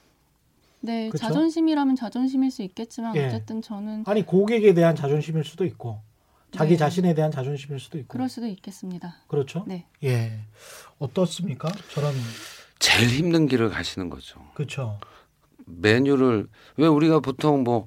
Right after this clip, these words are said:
Speaker 3: "오늘 뭐 먹을까?" 해도 고르기가 힘드는데
Speaker 2: 예.
Speaker 3: 준비하는 사람은 "뭘 준비해야지?" 그러면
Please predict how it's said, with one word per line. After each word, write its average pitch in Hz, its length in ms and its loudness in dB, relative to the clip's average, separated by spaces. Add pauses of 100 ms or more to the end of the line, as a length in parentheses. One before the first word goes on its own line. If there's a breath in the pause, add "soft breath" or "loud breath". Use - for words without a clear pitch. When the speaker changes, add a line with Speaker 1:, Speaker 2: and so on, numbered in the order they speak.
(200 loud breath)
Speaker 3:
"오늘 180 160 6
뭐 113 180 2
먹을까?" 165 520 4
해도 165 260 2
고르기가 127 500 2
힘드는데 123 680 -2
Speaker 2:
예. 123 340 -2
Speaker 3:
준비하는 160 580 2
사람은 127 600 -2
"뭘 151 240 4
준비해야지?" 143 680 0
그러면 107 440 -2